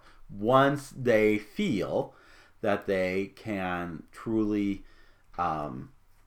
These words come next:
open the park and do so successfully and provide a healthy experience for its, for their guests.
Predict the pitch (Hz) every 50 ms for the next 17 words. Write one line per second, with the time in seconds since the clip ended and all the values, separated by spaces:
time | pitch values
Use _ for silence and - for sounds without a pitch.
0 | _ - - 135 123 123 - 131 117 113 107 - - 123 110 104 101 104 101 -
1 | - - - 101 95 92 87 101 98 98 - - 98 95 90 - - 101 - -
2 | - 98 90 - - - - 82 90 87 82 80 80 82 80 - - - 90 78
3 | 82 78 78 78 78 80 80 - - - 82 - 85 87 85 - - 92 82 78
4 | 78 - - - - - - _ - - 101 - - - 104 87 80 78 - -
5 | - - 85 76 - - - - _ _ _ _ _ _ - - 104 92 76 78
6 | 73 67 82 73 69 69 - - -